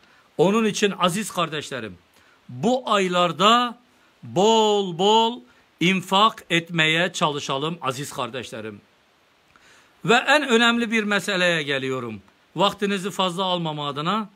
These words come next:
bu sene teravih kılınmayacak. Teravih kılınmayacak. En çok da teravihin kılınmamasına itiraz edenler, teravihe gitmeyenlerdir, onu da ben söyleyeyim.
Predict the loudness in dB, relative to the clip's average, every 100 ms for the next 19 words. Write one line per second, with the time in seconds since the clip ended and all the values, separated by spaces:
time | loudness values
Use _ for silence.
0 | _ _ _ _ _ _ -6 -2 2 2
1 | 2 2 4 4 2 -2 -4 -4 -4 -8
2 | -8 -10 -16 -20 _ _ _ _ _ _
3 | _ _ -2 2 4 4 0 -2 -2 -2
4 | -2 -4 -8 -12 -18 _ _ _ _ _
5 | _ _ _ 2 2 2 2 2 2 -2
6 | 2 2 2 0 0 -2 -4 -2 -2 -2
7 | -2 -2 0 -2 -2 -2 -2 -4 -2 0
8 | 2 0 0 -2 -2 -4 -6 _ _ _
9 | _ _ 2 2 4 2 2 2 0 2
10 | 0 0 0 2 2 2 0 0 -4 -2
11 | -2 0 -2 -2 -6 -8 -10 -10 -12 -16